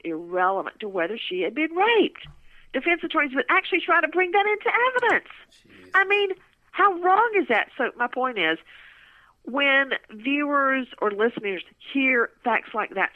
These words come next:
Speaker 1: some of them turn against the victim, you know? But if you, anybody looks in the mirror,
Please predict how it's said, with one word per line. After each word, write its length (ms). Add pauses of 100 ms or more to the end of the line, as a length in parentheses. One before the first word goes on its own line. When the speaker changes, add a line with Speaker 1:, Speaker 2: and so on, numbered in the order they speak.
(100)
Speaker 1:
some 140
of 120
them 160
turn 380
against 480
the 80
victim, 520 (720)
you 100
know? 320 (300)
But 100
if 160
you, 180
anybody 440
looks 260
in 80
the 60
mirror, 360